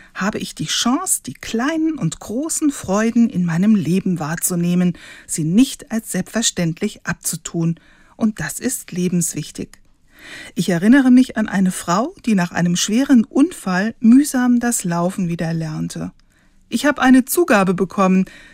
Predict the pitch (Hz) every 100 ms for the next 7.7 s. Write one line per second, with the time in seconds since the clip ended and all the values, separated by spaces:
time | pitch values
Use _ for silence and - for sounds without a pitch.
0 | _ - 165 - 170 165 165 165 175 -
1 | 165 175 170 - 175 175 180 196 180 175
2 | 190 185 - 175 175 180 - - _ -
3 | 226 214 233 - 269 - 185 175 175 208
4 | 196 180 175 165 160 151 160 160 175 _
5 | _ _ _ - 190 208 226 - 170 170
6 | 208 269 262 240 226 294 320 240 208 -
7 | 175 160 160 165 202 247 262